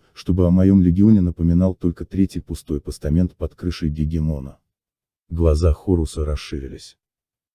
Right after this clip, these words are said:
"До этого не дойдет". Сангвини снова покачал головой. "Я не могу рисковать.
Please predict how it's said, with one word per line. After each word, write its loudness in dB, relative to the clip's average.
"До -4
этого 0
не 4
дойдет". -2
Сангвини 2
снова 2
покачал -8
головой. -6
"Я 2
не 8
могу 4
рисковать. -6